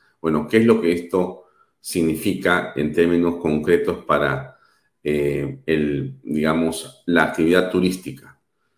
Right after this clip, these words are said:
¿Cuánto esto es conveniente o inconveniente? ¿Da seguridad? ¿Genera más problemas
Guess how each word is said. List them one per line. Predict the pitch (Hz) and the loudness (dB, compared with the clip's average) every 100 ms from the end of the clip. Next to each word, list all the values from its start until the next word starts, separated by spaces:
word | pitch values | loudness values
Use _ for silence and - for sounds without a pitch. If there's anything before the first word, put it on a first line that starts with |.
| _ _ _ | _ _ _
¿Cuánto | - 92 92 95 | 0 0 4 2
esto | 92 - 87 | 2 2 2
es | 85 82 - | 4 0 -8
conveniente | - 82 76 78 98 101 98 | -2 0 2 0 0 0 0
o | - 87 | 2 0
inconveniente? | 80 80 76 82 104 80 65 65 - _ _ _ _ _ _ _ _ _ _ _ _ _ _ _ | 0 0 0 0 0 -2 -4 -10 -20 _ _ _ _ _ _ _ _ _ _ _ _ _ _ _
¿Da | 82 80 104 113 | -6 2 4 4
seguridad? | - 101 90 87 95 117 - - - _ _ _ _ _ _ _ _ _ _ _ _ _ _ | 2 2 2 4 2 0 -4 -14 -20 _ _ _ _ _ _ _ _ _ _ _ _ _ _
¿Genera | - 82 92 95 | -4 0 2 2
más | 95 95 - | 0 -2 0
problemas | 87 85 92 95 92 92 - - _ | 2 4 2 0 -2 -6 -12 -18 _